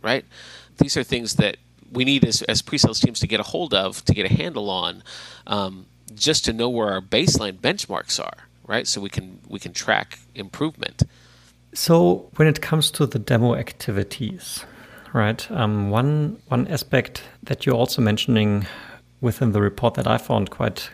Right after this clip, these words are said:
Speaker 2: quite interesting and triggered, yeah, a thought on my own here is that you talk about the number of demos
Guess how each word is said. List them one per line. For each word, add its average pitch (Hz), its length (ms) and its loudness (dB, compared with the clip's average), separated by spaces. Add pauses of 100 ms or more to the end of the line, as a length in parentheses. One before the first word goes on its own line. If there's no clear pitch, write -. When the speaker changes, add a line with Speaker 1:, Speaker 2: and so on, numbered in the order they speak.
Speaker 2:
quite - 200 -6
interesting 113 480 -2
and 95 380 -4
triggered, 110 340 2
yeah, 98 200 -2
a - 60 -8
thought - 280 -2
on 110 100 -2
my 95 100 0
own 107 220 2
here 101 240 0
is 98 260 -2
that - 340 -6 (420)
you 131 80 -4
talk 143 200 4
about 127 180 4
the 123 60 0
number 107 220 4
of 98 160 -2
demos 87 460 -2